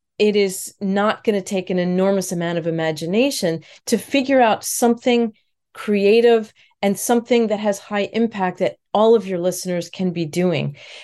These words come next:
And again, it emanates from who you are as an organization. And so one of my clients, a Fortune five hundred manufacturing company, this is just one example, realized that they had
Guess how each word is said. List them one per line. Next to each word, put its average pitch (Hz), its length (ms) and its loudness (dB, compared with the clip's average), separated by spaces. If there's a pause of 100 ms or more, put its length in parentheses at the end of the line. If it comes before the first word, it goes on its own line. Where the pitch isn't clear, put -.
(120)
And 202 280 2
again, 190 380 2
it 196 220 0
emanates 208 480 2
from 180 240 -4
who 214 160 -4
you 196 220 4
are 175 140 4
as 165 140 -2
an 170 100 -4
organization. 165 920 -2 (360)
And 202 160 2
so 233 320 4
one 240 300 2
of 269 80 0
my 269 120 0
clients, 180 640 -4 (300)
a 185 80 -2
Fortune 214 420 0
five 190 260 0
hundred 175 640 -2
manufacturing 185 800 -2
company, 165 640 -2 (460)
this 175 260 -4
is 165 100 -4
just 175 200 -4
one 180 160 2
example, 180 460 0
realized 214 520 4
that - 180 2
they 196 340 2
had 180 540 -4